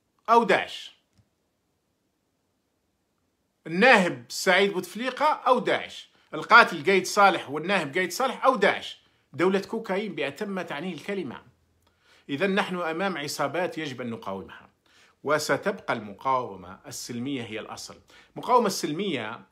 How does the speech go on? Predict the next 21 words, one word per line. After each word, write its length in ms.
حين-، 180
حينما 360
تتظاهر، 720
ارفع 200
شعار 320
الله 360
أكبر 440
يسقط 360
الف-، 440
الفاسدين، 720
تظاهر 520
أمام 260
البلديات، 800
تظاهر 560
أمام 240
الدوائر، 640
رئيس 220
دائرة 300
فاسد 380
تظاهر 500
أمامه 340